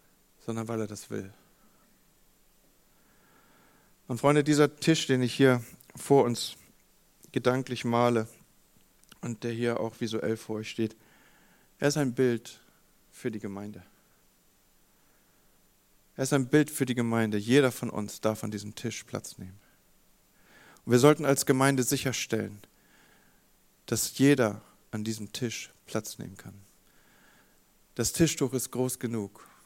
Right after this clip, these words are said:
Das Opfer von Jesus ist groß genug, allen Schaden zu bedecken. Und Freunde, ja, wir alle humpeln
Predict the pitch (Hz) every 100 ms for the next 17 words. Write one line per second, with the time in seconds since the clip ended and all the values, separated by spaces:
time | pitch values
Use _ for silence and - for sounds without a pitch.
0 | _ _ _ _ _ _ _ _ _ _
1 | _ _ - - - 151 143 127 123 127
2 | 127 113 113 - - 123 123 - 113 107
3 | 107 - - _ _ _ _ _ _ _
4 | _ _ _ _ _ _ _ _ _ _
5 | _ _ _ _ - 123 120 - 113 107
6 | 107 104 - - 113 104 107 - 113 -
7 | _ _ _ _ _ _ _ _ _ _
8 | _ _ _ _ _ _ _ _ _ _
9 | _ 127 120 - 143 143 131 143 151 135
10 | - 151 151 113 123 117 113 107 107